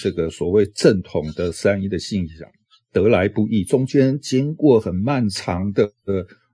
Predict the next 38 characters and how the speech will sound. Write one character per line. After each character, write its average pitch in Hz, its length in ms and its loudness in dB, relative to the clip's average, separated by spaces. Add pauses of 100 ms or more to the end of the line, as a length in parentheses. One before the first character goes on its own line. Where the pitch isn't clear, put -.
(220)
努 90 380 -2
力 107 320 4
学 95 320 0
习， 90 440 -6
哈， 87 240 -6
还 90 100 -4
有 104 180 0
祷 80 260 -4
告 95 260 0
圣 101 300 0
灵 92 140 -4
的 98 80 0
工 95 300 -2 (160)
作， 98 200 -2
包 104 220 2
括 104 200 2 (100)
彼 101 160 0
此 82 340 -6
的 92 240 2 (280)
很 92 200 -4
多 110 240 4
的 90 380 -2
冲 120 360 0
突、 90 260 -4
矛 90 220 -2
盾、 107 240 0
斗 104 280 -2
争， 95 340 -2 (220)
啊， 82 100 -20 (300)
很 - 160 -12
多 117 180 4
人 98 240 2
的 101 100 2
罪 101 300 -4
性 95 380 -2
啊， 76 140 -10
什 80 160 -14
么 85 120 -6